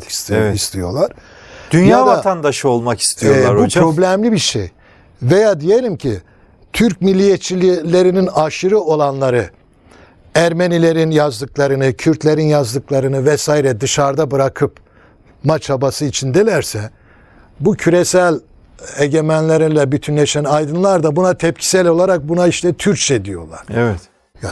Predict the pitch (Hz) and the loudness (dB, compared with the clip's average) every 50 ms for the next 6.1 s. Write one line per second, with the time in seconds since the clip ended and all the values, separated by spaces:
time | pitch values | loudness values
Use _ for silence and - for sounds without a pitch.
0 | - - - 170 156 - 180 180 185 190 170 151 143 - - 165 165 165 165 160 | -6 -2 -2 -2 0 0 2 2 2 2 0 -2 -4 -4 -4 -4 -2 -2 -2 0
1 | 143 156 165 190 196 190 - 135 110 98 92 - 101 90 - - 156 147 - - | 0 2 2 0 -2 -4 -6 -10 -10 -10 -12 -12 -16 -14 -6 -2 -2 -2 0 0
2 | 170 165 160 151 135 120 123 110 101 92 - - 147 131 - 131 123 117 120 107 | 2 2 2 2 0 -2 -2 -4 -6 -8 -6 -4 -4 -2 0 0 2 2 2 2
3 | 110 110 110 104 - - 113 104 101 92 - 147 185 190 - - - 135 131 - | 2 0 0 0 -2 -4 -4 -4 -4 -4 -4 -4 -4 -2 -2 -4 -2 -2 -2 -2
4 | 139 131 123 120 120 113 107 - 135 143 151 147 139 - 131 131 123 - - 143 | -2 -4 -4 -4 -8 -8 -6 -2 -2 0 0 0 -2 -4 -6 -6 -6 -6 -2 -2
5 | 147 151 147 135 135 131 117 127 113 110 120 117 113 - - 120 101 104 107 113 | 0 0 -2 -2 -2 -2 -2 -2 -2 -2 -4 -4 -6 -6 -10 -10 -10 -10 -10 -10
6 | - | -12